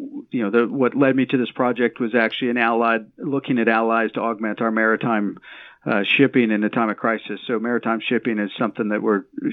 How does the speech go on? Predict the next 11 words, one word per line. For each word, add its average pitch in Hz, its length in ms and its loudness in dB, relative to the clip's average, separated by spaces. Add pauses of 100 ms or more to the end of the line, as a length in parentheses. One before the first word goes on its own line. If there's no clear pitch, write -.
as 117 160 2
a 117 60 4
nation, 107 340 2
we've 104 180 -2
got 107 300 -2
our 107 220 -4
own 107 120 -6
shortages 110 580 -2
on. 95 300 -6 (460)
So 117 160 2
I, 101 160 0